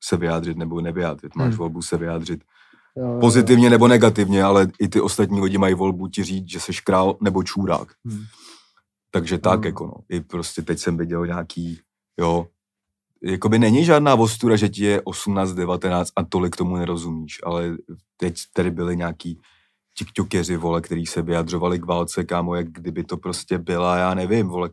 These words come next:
Speaker 1: Call of Duty. A oni si ne-, si fakt neo-,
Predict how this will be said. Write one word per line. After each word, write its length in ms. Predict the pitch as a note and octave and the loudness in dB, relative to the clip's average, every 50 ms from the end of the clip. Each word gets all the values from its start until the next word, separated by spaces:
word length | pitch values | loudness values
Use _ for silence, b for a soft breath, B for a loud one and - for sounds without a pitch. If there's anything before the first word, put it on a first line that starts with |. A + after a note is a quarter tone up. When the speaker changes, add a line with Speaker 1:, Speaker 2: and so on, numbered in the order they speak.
| - | -2
Speaker 1:
Call 160 | - F2+ F#2 G2 | 0 0 0 0
of 140 | F#2+ F#2+ | -2 -4
Duty. 460 | F2 F2+ F2 E2 - - D#2+ E2 D#2+ - _ _ _ _ B B B B B B B B B B B B B _ _ b b b b _ | -8 -12 -12 -10 -8 -8 -6 -6 -8 -12 _ _ _ _ B B B B B B B B B B B B B _ _ b b b b _
A 60 | - G2 | 0 2
oni 120 | G#2 G#2 | 2 2
si 140 | - - A2 | 4 4 4
ne-, 160 | G#2+ G#2+ G#2 | 4 4 4
si 180 | - - A#2+ G#2+ | 2 0 0 2
fakt 200 | A2+ A2+ A2 A#2 | 2 2 4 6
neo-, 260 | A2+ B2 C3 - | 4 4 4 2